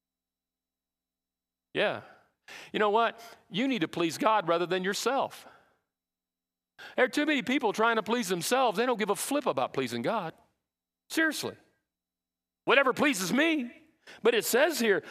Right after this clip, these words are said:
that I should discern what the will of God is, what is good, what is acceptable, what is perfect, in order to please God. It is his righteousness to please him. Second Timothy two fifteen, notice, "Do your best to present yourself to God as one approved." Are you seeking the approval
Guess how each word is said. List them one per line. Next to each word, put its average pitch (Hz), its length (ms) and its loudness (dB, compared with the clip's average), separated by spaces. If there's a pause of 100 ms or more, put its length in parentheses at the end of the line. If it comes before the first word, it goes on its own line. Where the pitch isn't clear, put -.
(140)
that 175 120 2
I 285 140 4
should 233 180 0
discern 226 380 2
what 247 100 2
the 185 60 2
will 208 160 2
of 180 80 0
God 247 260 2
is, 196 220 2 (200)
what 208 120 4
is 349 100 -2
good, 269 220 2
what 190 140 2
is 160 80 -2
acceptable, 220 340 2
what 185 100 0
is 160 60 -6
perfect, 226 300 2 (160)
in 208 120 4
order 240 200 2
to 196 140 -2
please 226 380 -2
God. 240 340 2 (180)
It 220 100 2
is 208 140 2
his 226 200 0
righteousness 196 580 0
to 170 60 -6
please 220 280 -2
him. 247 240 0 (160)
Second 226 320 0
Timothy 220 240 0
two 240 160 -2
fifteen, 220 340 0
notice, 214 260 2 (300)
"Do 247 160 2
your 262 180 2
best 240 420 0
to 214 60 -2
present 185 380 0
yourself 240 600 0
to 175 100 0
God 226 320 2
as 226 500 4 (200)
one 233 380 2 (140)
approved." 240 760 0 (1400)
Are 247 180 4
you 277 160 2
seeking 285 420 0
the 277 80 2
approval 269 600 0